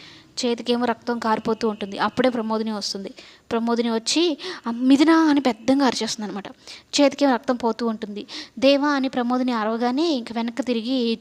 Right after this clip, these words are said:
చూస్తాడు దేవా. చూసి ఇంక ప-, దేవా మిథునకున్న చేతి రక్తాన్ని చూసి ఒక్కసారిగా కుప్పకూలిపోతాడు. "మిథునా" అనుకుని పరిగెత్తుకుంటూ వెళ్ళి, "ఇలాంటి పిచ్చి పని చేస్తావా నువ్వు అసలు?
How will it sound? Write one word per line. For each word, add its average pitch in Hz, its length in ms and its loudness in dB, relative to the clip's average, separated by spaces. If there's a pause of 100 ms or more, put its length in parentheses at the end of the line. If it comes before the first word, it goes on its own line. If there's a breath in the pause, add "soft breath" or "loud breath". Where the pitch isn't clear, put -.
చూస్తాడు 208 380 -6
దేవా. 202 320 -6 (560 soft breath)
చూసి 262 240 -2
ఇంక 240 240 -4
ప-, - 200 -14
దేవా 247 800 0 (360 loud breath)
మిథునకున్న 254 480 4 (140)
చేతి 233 200 0
రక్తాన్ని 240 420 -4
చూసి 226 680 -6
ఒక్కసారిగా 247 1200 -6 (920 loud breath)
కుప్పకూలిపోతాడు. 277 960 0 (220)
"మిథునా" 247 320 0
అనుకుని 269 640 0
పరిగెత్తుకుంటూ 240 580 -2
వెళ్ళి, 240 260 2
"ఇలాంటి 247 400 0
పిచ్చి - 220 -2
పని 277 220 2
చేస్తావా 240 340 -2
నువ్వు 233 200 -4
అసలు? 294 400 -2